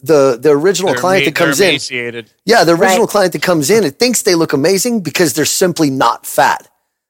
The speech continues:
Speaker 1: Like,
Speaker 3: Right.
Speaker 1: it's like, like, amazing. The definition of amazing bodies now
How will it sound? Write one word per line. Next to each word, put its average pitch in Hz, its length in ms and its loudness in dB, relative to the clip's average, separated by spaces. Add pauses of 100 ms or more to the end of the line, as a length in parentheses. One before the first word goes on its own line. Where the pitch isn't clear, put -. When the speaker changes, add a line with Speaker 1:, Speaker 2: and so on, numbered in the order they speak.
(140)
Speaker 1:
Like, 131 160 2
Speaker 3:
Right. 160 80 -2
Speaker 1:
it's - 260 -2
like, 151 240 0
like, 151 240 0
amazing. 147 640 -2
The 120 100 -4
definition 180 560 -2
of 131 140 -2
amazing 135 640 -2
bodies 123 440 -2
now 101 320 -8